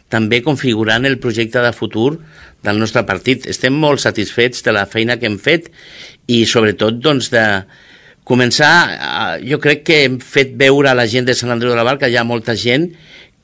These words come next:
que aquest govern era un govern de ficció i un govern que explicava moltes coses, suposats canvis,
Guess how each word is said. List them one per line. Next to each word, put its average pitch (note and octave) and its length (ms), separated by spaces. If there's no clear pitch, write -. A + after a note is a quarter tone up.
que B2 320
aquest A2+ 400
govern B2 400
era B2+ 480
un A#2+ 560
govern A#2+ 300
de D#3 100
ficció A2+ 640
i G#2 160
un G#2+ 80
govern A#2 400
que C3+ 80
explicava A2+ 480
moltes A#2+ 320
coses, D3 560
suposats A2+ 480
canvis, C#3+ 540